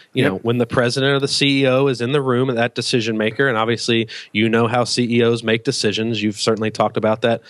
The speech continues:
Speaker 1: plenty on the
Speaker 2: <laughs>
Speaker 1: podcast, and being able to format the presentation into, "This is how you're gonna get the results, this is why you need this solution,"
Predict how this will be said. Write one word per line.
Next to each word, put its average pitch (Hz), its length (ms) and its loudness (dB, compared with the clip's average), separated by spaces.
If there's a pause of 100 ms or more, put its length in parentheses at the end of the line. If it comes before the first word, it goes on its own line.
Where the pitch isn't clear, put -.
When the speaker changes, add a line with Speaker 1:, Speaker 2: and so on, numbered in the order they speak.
(280)
Speaker 1:
plenty 117 260 2
on 113 140 2
the 110 80 0
Speaker 2:
<laughs> 123 120 2
Speaker 1:
podcast, 113 640 0
and 107 220 -2
being 135 260 2
able 123 320 0
to 113 400 0 (200)
format 139 680 0
the 123 80 2
presentation 123 880 0
into, 113 580 0 (240)
"This 123 180 0
is 123 100 0
how 123 120 2
you're 117 180 2
gonna 113 180 0
get 113 180 -2
the 110 80 2
results, 120 560 0
this 117 200 -4
is 101 140 -4
why 110 220 2
you 107 180 -4
need 107 220 0
this 107 160 0
solution," 104 640 0